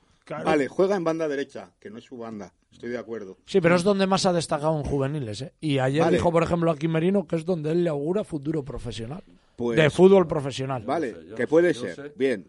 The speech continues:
Speaker 2: a mí, a mí me gustaba más por la izquierda. Pero es que además, cuando yo le, cuando le hemos visto por la izquierda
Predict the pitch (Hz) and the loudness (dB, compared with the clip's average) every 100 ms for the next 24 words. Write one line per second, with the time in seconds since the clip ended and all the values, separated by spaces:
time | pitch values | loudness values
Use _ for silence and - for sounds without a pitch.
0 | _ 113 139 160 113 147 131 123 120 160 | _ -6 -4 -4 -6 -6 -8 -8 -8 -6
1 | 233 - 92 90 107 85 78 _ _ _ | -8 -10 -14 -14 -14 -14 -16 _ _ _
2 | 107 - 165 175 127 104 95 87 82 _ | -14 -6 -6 -6 -10 -14 -16 -16 -16 _
3 | _ 92 90 117 131 123 113 98 98 135 | _ -20 -8 -6 -6 -8 -12 -14 -8 -4
4 | 156 127 123 113 107 92 - 104 92 87 | -4 -4 -8 -8 -10 -10 -12 -12 -12 -14